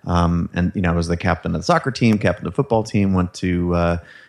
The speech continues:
college on a soccer scholarship. <clears throat> And so I think a default identifier as a, as a category would be jock, but it's very worth noting that I was always deeply conflicted. And it was really skateboard culture, um,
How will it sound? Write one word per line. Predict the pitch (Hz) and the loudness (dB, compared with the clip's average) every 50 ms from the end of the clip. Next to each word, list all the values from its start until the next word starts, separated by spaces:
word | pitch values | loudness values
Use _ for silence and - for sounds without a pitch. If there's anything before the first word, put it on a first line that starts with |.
| _ - | _ -4
college | - 110 98 90 90 | 0 2 2 4 4
on | 95 85 | 2 2
a | 87 | 2
soccer | - - 123 117 - 113 95 | 2 2 2 2 2 0 -2
scholarship. | - - 104 98 98 98 95 - - 98 92 101 - - _ - | 0 2 2 2 2 2 0 0 0 0 0 0 -2 -8 _ -2
<clears throat> | 143 131 113 120 - - - | 0 0 0 -2 -4 -4 -4
And | 101 - | -4 -2
so | - 113 101 98 | 2 4 4 4
I | 98 98 | 4 4
think | 98 117 98 | 2 0 0
a | 107 90 | 0 -2
default | 87 90 95 113 113 110 - - 107 101 98 - | -2 0 2 2 2 2 2 2 2 2 2 2
identifier | 90 92 87 80 104 98 98 98 95 90 - - 92 90 87 87 87 90 | -2 -4 -2 0 0 0 0 -2 -4 -6 -2 0 2 2 2 2 2 0
as | 90 87 87 | -2 -2 -4
a, | 78 76 - - | -8 -8 -10 -12
as | 92 87 - | -10 -8 -8
a | 80 | -10
category | - - - 175 170 170 135 98 95 92 90 92 95 | -8 -4 0 2 2 2 2 2 2 2 2 2 2
would | 87 90 92 90 82 | 0 0 -2 -4 -2
be | - 92 90 87 87 - - - - _ _ _ - | 0 0 0 0 -2 -6 -10 -18 -20 _ _ _ -2
jock, | - 104 104 123 147 - - 104 | 0 2 2 2 0 0 -4 -2
but | 95 110 101 101 - - - _ _ _ _ _ _ - | 2 2 2 2 0 -6 -20 _ _ _ _ _ _ -4
it's | 98 104 101 87 - 98 | -2 -2 0 -2 -4 -6
very | 87 90 110 120 127 127 120 | -2 2 4 4 6 4 4
worth | 104 101 104 101 98 - | 4 4 2 2 0 0
noting | 98 95 95 92 87 | 0 2 2 2 2
that | 90 90 | 2 0
I | 90 87 | 0 0
was | 87 85 85 - | 0 -2 -4 -4
always | - - 90 92 90 90 90 87 82 | -2 0 2 2 2 2 0 0 -2
deeply | 80 82 95 95 95 95 - 95 90 87 87 85 - _ _ _ _ _ _ - | -4 -2 -2 -2 -2 -2 -2 -2 -2 -2 -2 -4 -6 _ _ _ _ _ _ -6
conflicted. | - 87 82 - - 87 90 87 - - 82 82 80 - - | -4 -4 -4 -4 -4 -4 -4 -2 -2 -4 -6 -6 -6 -8 -6
And | 90 90 85 90 | -4 -2 0 0
it | - | 0
was | 82 85 87 | -2 -4 0
really | 95 104 117 113 104 98 92 90 85 - - - - - - - _ _ _ _ | 2 4 6 6 6 6 4 2 0 -4 -10 -20 -20 -20 -20 -20 _ _ _ _
skateboard | - - - - - 113 131 - 107 95 90 - | -6 -6 -2 0 2 2 2 2 2 2 2 2
culture, | - - 82 78 - 87 85 87 98 101 - _ _ _ - _ - | 0 -2 -2 -2 -2 -2 -2 -2 -4 -6 -10 _ _ _ -20 _ -4
um, | 87 85 85 85 87 87 87 87 85 85 87 90 | -2 0 0 2 0 0 0 0 -2 -2 -4 -6